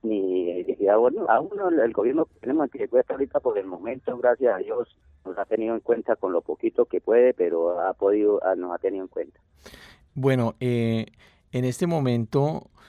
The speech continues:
Speaker 2: ustedes están dejando todo, eh, su producción en los fabriquines, según me cuenta. Eh,
Speaker 1: Sí, señor.
Speaker 2: ¿han pensado de pronto en, en comenzar a,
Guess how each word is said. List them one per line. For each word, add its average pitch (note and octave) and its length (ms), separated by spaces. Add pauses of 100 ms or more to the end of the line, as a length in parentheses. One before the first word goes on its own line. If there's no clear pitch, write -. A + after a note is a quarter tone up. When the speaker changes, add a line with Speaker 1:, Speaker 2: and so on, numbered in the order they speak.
(400)
Speaker 2:
ustedes C3+ 1000
están B2 320
dejando C3+ 440
todo, C#3 520
eh, A#2 640
su A#2 180
producción A2+ 680
en C#3+ 100
los B2 120
fabriquines, A2+ 560
según G#2+ 180
me A#2+ 100
cuenta. - 380 (580)
Eh, A#2+ 520
Speaker 1:
Sí, G#2+ 100
señor. A2 300
Speaker 2:
¿han C3+ 160
pensado D#3 720
de C3 160
pronto A#2+ 460
en, D#3+ 180
en C#3 120
comenzar A2 540
a, B2+ 600